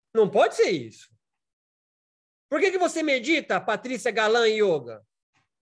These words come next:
Porque diminui minha ansiedade? Não, não pode ser isso. Não pode ser isso. Nina Sá, você não pode praticar yoga e dar aulas de yoga para diminuir sintomas dos outros. Tá sendo canalha.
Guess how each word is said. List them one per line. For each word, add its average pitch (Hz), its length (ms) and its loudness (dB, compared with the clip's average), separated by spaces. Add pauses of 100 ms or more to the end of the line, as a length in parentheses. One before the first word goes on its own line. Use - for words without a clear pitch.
(260)
Porque 262 400 0
diminui 277 380 -2
minha 269 100 0
ansiedade? 247 560 -2
Não, 415 240 -2
não 440 140 -2
pode 453 240 -6
ser 427 160 -4
isso. 208 480 -12 (1500)
Não 440 100 -12
pode 453 280 -6
ser 359 160 -2
isso. 165 420 -8 (560)
Nina 269 320 -4
Sá, 233 380 -4
você 269 120 -4
não 311 140 -6
pode 392 260 -2
praticar 277 400 -6
yoga 220 280 0
e - 20 -6
dar 208 180 -4
aulas 247 300 -6
de 160 100 -6
yoga 294 200 0
para 294 160 -2
diminuir 240 600 -10
sintomas 339 840 -4
dos 208 200 -10
outros. - 640 -4 (1120)
Tá 339 100 -4
sendo 359 220 -8
canalha. 320 760 -2